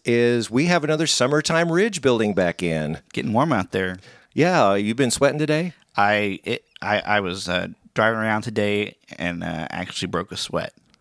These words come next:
Speaker 1: <laughs>
Speaker 2: It, uh, has been very nice and cool, and, uh, with the, uh, Irma hurricane in the, uh, or the outer bands in the area, it had been breezy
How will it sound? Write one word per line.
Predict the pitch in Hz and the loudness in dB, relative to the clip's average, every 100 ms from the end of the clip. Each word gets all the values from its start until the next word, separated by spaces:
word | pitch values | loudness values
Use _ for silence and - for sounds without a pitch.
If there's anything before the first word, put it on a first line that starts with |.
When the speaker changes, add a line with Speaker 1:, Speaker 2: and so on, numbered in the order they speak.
| _ - | _ -20
Speaker 1:
<laughs> | - - - 156 - | -20 -14 -8 -6 -2
Speaker 2:
It, | 175 95 - - | 0 0 0 -2
uh, | 135 90 82 78 73 - _ _ - - - - _ _ _ - | 0 2 2 0 -4 -8 _ _ -20 -20 -20 -20 _ _ _ -10
has | - 156 | -6 -4
been | 135 117 | -2 0
very | 127 127 | 0 0
nice | 98 98 139 - | 0 0 -2 -4
and | 107 | -8
cool, | - - 123 135 139 | -8 -2 0 0 -2
and, | 98 95 - - - - _ _ | -4 -8 -14 -20 -20 -20 _ _
uh, | 95 95 78 | 0 0 0
with | 101 107 - | -4 -4 -4
the, | 107 101 | -2 0
uh, | 95 92 71 - _ _ _ _ _ _ _ _ | 0 0 -4 -10 _ _ _ _ _ _ _ _
Irma | 127 190 147 123 | 0 0 0 -2
hurricane | 107 196 233 123 110 107 | 0 -2 -2 -4 -4 -4
in | 101 104 | -4 -4
the, | 101 95 92 | -4 -2 0
uh, | 87 82 87 - _ _ _ _ - | 0 -2 -6 -14 _ _ _ _ -8
or | 90 | -6
the | 85 - | -4 -2
outer | 98 110 95 | 2 2 2
bands | 101 113 113 95 | -2 -2 -4 -6
in | 92 | -6
the | 90 | -4
area, | 82 107 120 87 87 90 - _ _ _ - | -2 0 0 -2 -2 -4 -8 _ _ _ -6
it | 95 | -4
had | 98 95 | -4 -4
been | 92 | -6
breezy | 92 123 240 92 80 | -4 -4 -6 -8 -10